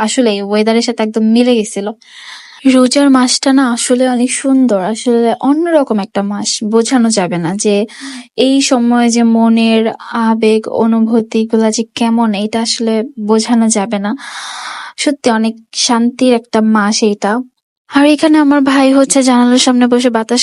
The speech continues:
খাচ্ছিল, আর এটাও আমার থেকেই শিখছে, কারণ রিসেন্ট আমি জানালার সামনে বসে বাতাস খাই, কারণ এই জানালার বারান্দা থেকে অনেক বাতাস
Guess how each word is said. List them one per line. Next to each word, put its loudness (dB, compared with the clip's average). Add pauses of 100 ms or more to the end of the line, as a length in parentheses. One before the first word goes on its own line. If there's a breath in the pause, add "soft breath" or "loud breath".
খাচ্ছিল, -4
আর -2
এটাও -2 (100)
আমার -4
থেকেই -4
শিখছে, -6 (120)
কারণ -2 (140)
রিসেন্ট -2 (120)
আমি -2 (500)
জানালার 0
সামনে 0 (100)
বসে 0
বাতাস -2
খাই, -2 (100)
কারণ 0 (280)
এই 2 (120)
জানালার 0 (100)
বারান্দা -2
থেকে -8 (200)
অনেক 0 (180)
বাতাস -4